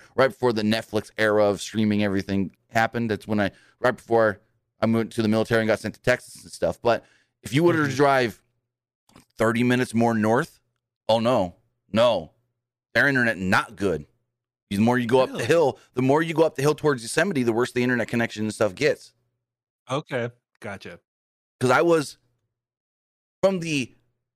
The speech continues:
Speaker 1: I don't know if you've ever been to Yosemite, but from the
Speaker 2: Mm-hmm.
Speaker 1: entrance of the South Gate, I was only, I grew up an hour away from it.
Speaker 2: Oh, really?
Speaker 1: Yeah.
Speaker 2: Okay.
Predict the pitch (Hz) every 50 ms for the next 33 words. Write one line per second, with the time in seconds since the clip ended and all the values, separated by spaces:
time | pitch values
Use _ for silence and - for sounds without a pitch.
0 | _ _ _ _ _ - - 127 131 131 131 123 - 127 127 117 113 110 117 113
1 | 107 92 104 104 - - 127 117 107 101 98 104 104 - 143 127 127 120 120 120
2 | 117 113 110 98 _ _ _ _ - 143 143 156 180 190 - 208 208 202 - -
3 | 156 151 131 117 127 - - - 139 131 147 139 - 107 95 131 123 107 - -
4 | 95 120 151 170 123 110 123 147 139 113 95 110 127 131 117 101 120 120 131 147
5 | - - - 98 95 - 92 101 113 110 101 95 90 87 101 123 - - 98 82
6 | 71 67 - _ _ _ _ _ _ _ _ _ _ _ _ _ - - - -
7 | _ - - 123 113 120 160 220 247 269 214 131 98 90 - 113 98 90 131 156
8 | - 185 139 135 165